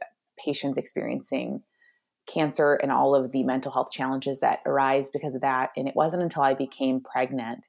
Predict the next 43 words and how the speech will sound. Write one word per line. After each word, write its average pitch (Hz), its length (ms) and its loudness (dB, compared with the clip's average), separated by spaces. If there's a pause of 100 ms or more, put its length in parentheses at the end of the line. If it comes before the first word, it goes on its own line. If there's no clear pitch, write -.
after 139 360 2
miscarriage - 840 0 (280)
and 156 200 2
was 139 300 4
so - 520 6
anxious 135 520 2
and 139 140 -4
stressed - 640 2
about, 117 360 2
like, 123 180 -2 (120)
all 160 240 8
of 160 100 4
the 156 60 -2
possibilities. 135 880 0
And 131 80 -8
I 127 40 -6
was - 120 -12
so 170 240 0
worried. 135 520 4 (1000)
And 151 80 2
then 139 100 0
postpartum, 165 640 4
it - 100 -10
just - 300 -4
got - 260 -4
s-, - 320 -14
even 160 220 4
worse - 600 6
because 147 360 4
I 139 80 6
was 131 160 0
like, 131 120 -2
"I 123 40 -2
have 143 140 -10
to - 60 -2
protect - 460 -8
my 127 120 -2
little 127 180 0
baby." 214 360 8
And 139 120 4
I 131 80 2
was 127 160 0
just 135 180 -6